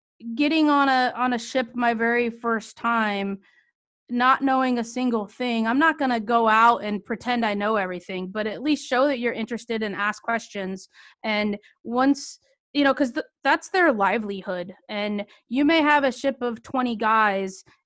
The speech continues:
and they're missing their wife, or they're missing their daughters, <laughs> or they're missing their kids' sisters. And if you, you know,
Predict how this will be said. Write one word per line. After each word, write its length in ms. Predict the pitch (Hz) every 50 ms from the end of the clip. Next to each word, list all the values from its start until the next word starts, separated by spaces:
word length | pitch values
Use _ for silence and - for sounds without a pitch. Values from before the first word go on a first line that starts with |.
| _ -
and 520 | 226 220 220 220 214 214 220 214 - 208
they're 140 | 226 226 233
missing 380 | 240 240 240 240 - 240 247 240
their 140 | 233 233 233
wife, 380 | 220 226 220 220 220 214 214
or 80 | 233 226
they're 140 | 220 226 226
missing 320 | 233 233 233 - 262 247
their 120 | 240 240 240
daughters, 560 | 220 226 226 220 220 220 220 214 214 208 196
<laughs> 20 |
or 100 | 247 -
they're 240 | - 285 262 262 254
missing 340 | 240 254 277 269 285 277 269
their 140 | 262 254 240
kids' 300 | - - 262 233 214 -
sisters. 480 | 254 254 240 240 240 233 220 214 220 - - - - - - - -
And 480 | - 247 240 233 233 233 226 226 226 226 - - - _ _ _ -
if 180 | - 277 262 - -
you, 540 | 277 285 311 311 302 302 294 285 277 269 - - _ _ -
you 140 | 311 330
know, 260 | 285 247 254 277 233